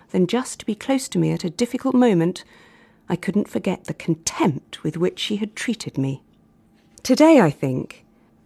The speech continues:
that if it had been only the insult that wounded me, "You're an idiot," she had shouted on the telephone when I told her about Nino, and she had never, ever spoken to me like that before. I would have soon calmed down.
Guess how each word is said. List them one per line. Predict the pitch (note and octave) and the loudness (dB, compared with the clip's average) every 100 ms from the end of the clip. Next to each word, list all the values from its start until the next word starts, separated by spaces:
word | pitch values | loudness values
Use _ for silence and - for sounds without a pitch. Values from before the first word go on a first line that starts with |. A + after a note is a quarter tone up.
| _ | _
that | - A3+ | 0 2
if | C4 | 2
it | D#4+ | 2
had | C#4+ B3 | 0 2
been | A#3+ A3+ - | 4 4 4
only | A#3 C4 G#3 | 6 6 6
the | E3 F3+ | 4 2
insult | G#3+ C4+ - D3+ C3 - | 4 4 4 -4 -6 -6
that | C3 | -4
wounded | C#3+ C3 B2+ C3 | -2 -2 -4 -4
me, | B2+ C#3+ - _ _ _ _ _ _ _ _ - | -4 -4 -8 _ _ _ _ _ _ _ _ 2
"You're | D3+ | 4
an | D3 | 8
idiot," | E3+ D#3+ C3+ A#2+ - | 8 8 4 -4 -8
she | - | -2
had | D3+ | -2
shouted | - D#3+ C#3+ - D3 | -2 -2 -2 -2 -2
on | C#3+ | 0
the | C3+ | -4
telephone | - D3+ D3 D3 C#3+ | -4 -4 -4 -4 -4
when | C#3 | -4
I | |
told | C#3+ - D3 D3+ | -8 -6 -4 -4
her | C#3 C3 | -6 -10
about | C3 C3+ - | -8 -8 -4
Nino, | D3+ C#3+ C#3 C3+ - _ _ _ - | -2 -2 -2 -6 -10 _ _ _ -10
and | F#3 | -4
she | F#3+ | -4
had | |
never, | G#3 C4 - C#3 | -2 -2 -4 -6
ever | F3+ B3 D3+ | -4 -4 -4
spoken | - F3+ G#3+ D#3+ | -4 0 0 0
to | C#3 | 0
me | D3+ | 0
like | D3 D3 | 0 0
that | D#3 - | -2 -4
before. | D3 - A#2+ A2+ _ _ _ _ _ _ _ _ _ _ - | -6 -6 -6 -8 _ _ _ _ _ _ _ _ _ _ -4
I | G#3+ | 0
would | A#3+ | 0
have | A3+ | -2
soon | - B3 A#3+ G#3 | -2 2 4 4
calmed | - F#3 F3+ F#3 | 2 0 2 2
down. | A3 A#3+ C#3+ C#3+ | 0 0 -2 -6